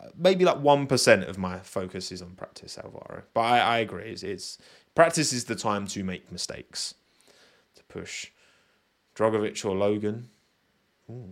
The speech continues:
interesting, interesting shout that for the Williams seat. We'll do, we'll do some polls around that at the end when we get on to Leclerc. A lot of shouts for Leclerc.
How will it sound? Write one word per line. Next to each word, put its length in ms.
interesting, 580
interesting 420
shout 320
that 140
for 80
the 80
Williams 380
seat. 220
We'll 100
do, 100
we'll 120
do 120
some 160
polls 280
around 200
that 120
at 60
the 100
end 240
when 100
we 80
get 140
on 140
to 60
Leclerc. 560
A 20
lot 120
of 40
shouts 260
for 120
Leclerc. 360